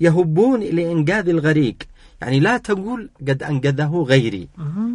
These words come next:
Speaker 1: حتى لو أنقذ، حتى لو أخرجوه سليما، فالصلاة فاسدة، لا بد أن تقطعها وأن تهب مع الأمة. اسألوا الفقه الزيدي
Speaker 2: أه،
Speaker 1: والفقه
Speaker 2: معلومات
Speaker 1: الشافعي.
Speaker 2: مهمة، نعم.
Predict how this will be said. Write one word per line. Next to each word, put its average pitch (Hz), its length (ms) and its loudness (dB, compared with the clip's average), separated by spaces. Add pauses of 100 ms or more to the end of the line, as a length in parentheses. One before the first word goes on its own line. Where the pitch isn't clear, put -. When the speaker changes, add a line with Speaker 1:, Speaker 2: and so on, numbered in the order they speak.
Speaker 1:
حتى 190 320 0
لو 208 320 2
أنقذ، 131 280 0 (640)
حتى 185 360 -4
لو 190 220 -2
أخرجوه 190 600 -2
سليما، 190 460 -4
فالصلاة 180 440 -6
فاسدة، 127 580 -4
لا 147 160 0
بد 180 280 -6
أن 170 180 -6
تقطعها 170 640 -4
وأن 165 300 -6
تهب 151 440 -4
مع 143 160 0
الأمة. 131 360 -6 (1000)
اسألوا 294 560 2
الفقه 143 500 0
الزيدي 127 460 0
Speaker 2:
أه، 107 40 -4
Speaker 1:
والفقه 104 260 -2
Speaker 2:
معلومات 127 160 -2
Speaker 1:
الشافعي. 143 500 0
Speaker 2:
مهمة، 185 300 -2
نعم. 156 220 -8